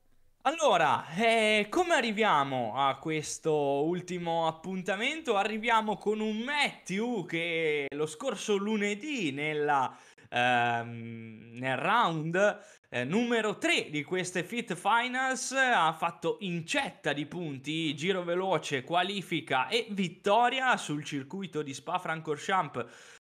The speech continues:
con, eh, qualifiche ovviamente Q uno, Q due, Q tre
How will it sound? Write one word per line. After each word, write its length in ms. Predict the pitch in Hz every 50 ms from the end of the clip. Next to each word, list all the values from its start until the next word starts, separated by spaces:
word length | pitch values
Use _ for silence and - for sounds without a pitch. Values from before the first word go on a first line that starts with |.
| _ _ _
con, 320 | - 202 208 208 202 190 185
eh, 200 | 180 170 156 151 - _ _ _ _ -
qualifiche 640 | - - 180 180 220 285 302 - - 160 - 123 107 -
ovviamente 540 | 143 147 139 151 165 180 175 151 - 127 117
Q 60 | -
uno, 240 | 156 175 185 170 131
Q 100 | - 147
due, 200 | 160 180 175 -
Q 260 | - 175 185 185 180
tre 220 | 185 214 214 226